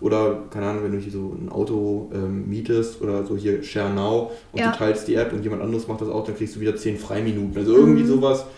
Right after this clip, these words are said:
Speaker 1: eine Kleinigkeit zu haben und das finde ich einfach einen richtig schönen irgendwie Anstoß.
Speaker 2: Ja, cool. Oh, ich bin damals in meiner, kurze
Speaker 1: Vielleicht
Speaker 2: Story,
Speaker 1: gibt's das
Speaker 2: und dann
Speaker 1: auch irgendwann
Speaker 2: können
Speaker 1: für Berlin
Speaker 2: ja.
Speaker 1: oder Deutschland.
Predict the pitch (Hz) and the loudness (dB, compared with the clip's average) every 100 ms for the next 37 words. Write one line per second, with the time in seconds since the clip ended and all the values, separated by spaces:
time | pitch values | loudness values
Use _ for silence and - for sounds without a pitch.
0 | - - - - 143 139 160 170 170 147 | -20 -20 -20 -8 -2 0 2 2 0 0
1 | 135 135 123 139 151 - - - 107 104 | 0 0 0 0 0 -8 -18 -2 0 0
2 | 113 110 104 110 113 113 131 - 120 113 | 0 0 0 -4 -4 -4 -6 -6 -4 -4
3 | 107 - 104 90 - - - 101 - - | -6 -6 -6 -4 -4 -6 -4 -4 -4 -2
4 | 226 214 330 294 220 - - - - - | 0 0 0 0 -2 -6 -20 -20 -20 -14
5 | - 247 262 247 240 262 262 262 254 233 | 0 2 4 4 4 4 2 0 0 0
6 | 233 240 226 220 - 233 226 - 226 240 | 0 -2 -2 -2 0 -2 -2 -2 2 4
7 | 240 247 226 220 226 233 214 208 - 180 | 4 4 4 4 2 0 0 -2 -4 -8
8 | - 220 214 220 - - | -2 2 4 2 0 -8